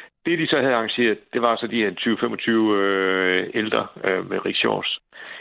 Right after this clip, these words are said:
I stedet for, at de skulle igennem, øh, der, hvor de tyve tusind andre cyklister, de skulle, fordi det, det kan sgu godt blive lidt for voldsomt for, for de, for de gamle. Så kører, så cykler de lige, øh, udenom det,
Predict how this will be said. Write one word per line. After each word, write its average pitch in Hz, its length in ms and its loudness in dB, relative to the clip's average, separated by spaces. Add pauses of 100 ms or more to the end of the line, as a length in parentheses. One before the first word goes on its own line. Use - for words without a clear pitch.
I - 80 2
stedet 131 280 0
for, 117 100 2
at 110 100 0
de 120 80 4
skulle 117 220 2
igennem, 117 380 -4 (240)
øh, 90 1080 2 (560)
der, 107 120 2
hvor 101 140 2
de 98 100 -4 (360)
tyve 113 220 0
tusind - 340 -6
andre 110 320 0 (280)
cyklister, 98 480 -4
de 101 160 -6
skulle, - 200 -6 (160)
fordi - 200 -10
det, 95 280 0
det 95 100 -6
kan 92 140 -2
sgu - 200 -4
godt 95 140 -2
blive 98 140 -8
lidt 95 160 -4
for - 80 -2
voldsomt - 560 -4
for, 90 380 -4
for 95 80 -6
de, 90 100 -10 (260)
for - 80 -4
de - 120 -12
gamle. - 140 -2
Så 139 80 4
kører, 156 340 0
så 175 120 2
cykler 131 280 0
de 147 120 0
lige, 135 300 4
øh, 98 200 2
udenom 120 340 -2
det, 180 180 0